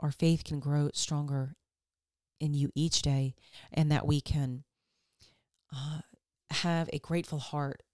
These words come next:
for your gift of grace to us through sending us Jesus to die and to take our place and to save us from sin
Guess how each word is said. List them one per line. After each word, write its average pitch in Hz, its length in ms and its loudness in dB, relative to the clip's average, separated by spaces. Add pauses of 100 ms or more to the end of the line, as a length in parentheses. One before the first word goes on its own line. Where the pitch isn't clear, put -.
for 139 420 -8 (380)
your 151 440 0
gift 160 320 -2
of 139 120 -6
grace 151 300 2
to 147 140 0
us 135 340 0 (240)
through 139 420 -2 (260)
sending 180 440 2
us 139 420 -4
Jesus 147 560 0 (480)
to 156 120 -2
die 131 440 0 (120)
and 143 100 -6
to - 80 -4
take - 240 -2
our 160 80 0
place 135 560 0
and 147 100 -6
to 147 80 -4
save 160 300 0
us 165 100 -2
from 165 160 -8
sin 143 460 -2